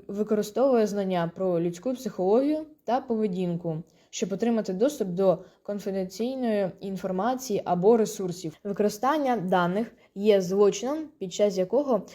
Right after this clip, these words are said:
зловмисник використовує шахрайство або обман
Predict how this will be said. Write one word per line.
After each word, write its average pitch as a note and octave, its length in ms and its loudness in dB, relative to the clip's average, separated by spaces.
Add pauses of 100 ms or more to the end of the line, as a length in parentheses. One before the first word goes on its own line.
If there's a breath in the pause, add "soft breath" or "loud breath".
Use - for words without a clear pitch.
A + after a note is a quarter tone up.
(140 loud breath)
зловмисник G3+ 560 -2
використовує F#3 680 0
шахрайство G3 680 -4
або F#3 380 2
обман F3 460 0